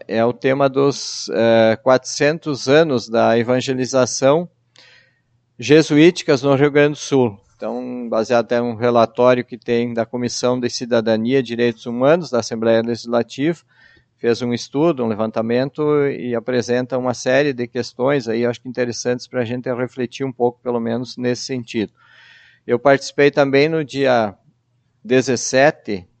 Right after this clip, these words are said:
agora de fevereiro, que é o dia de carnaval, que em todos os anos acontece nesse dia, na terça-feira de carnaval, a Romaria da Terra,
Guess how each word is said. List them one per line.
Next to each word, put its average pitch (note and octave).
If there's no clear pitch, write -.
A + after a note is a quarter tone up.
agora G#2+
de G#2+
fevereiro, A#2
que A2+
é A2
o A2
dia A#2+
de B2
carnaval, B2
que A#2+
em A#2+
todos C3+
os C3
anos C3+
acontece A#2+
nesse C3
dia, B2
na A#2
terça-feira A#2+
de B2
carnaval, B2
a B2
Romaria C3
da C3
Terra, C3